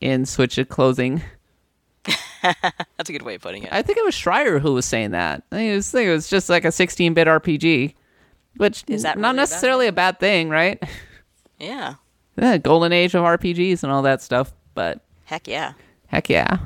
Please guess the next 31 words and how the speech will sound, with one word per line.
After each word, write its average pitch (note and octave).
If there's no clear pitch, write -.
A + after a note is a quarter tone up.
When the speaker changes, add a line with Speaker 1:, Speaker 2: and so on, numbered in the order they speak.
Speaker 1:
Uh, F3+
so F3+
Secret A#3
of G#3+
Mana, F#3
yeah, G3+
so D#3+
I D#3+
just, F#3
you, G#3
you G#3
walk B3+
in G#3
to G3
fight F#3
the F3+
Fire E3
Gigas, A#2
and D#3
it F3+
repeatedly A3+
disappears F#3
and D3
reappears B2
in D3
this C3
Speaker 2:
Mm-hmm. D#3+
Speaker 1:
kind C#3+
of B2+
fireballs, A#2
right? D3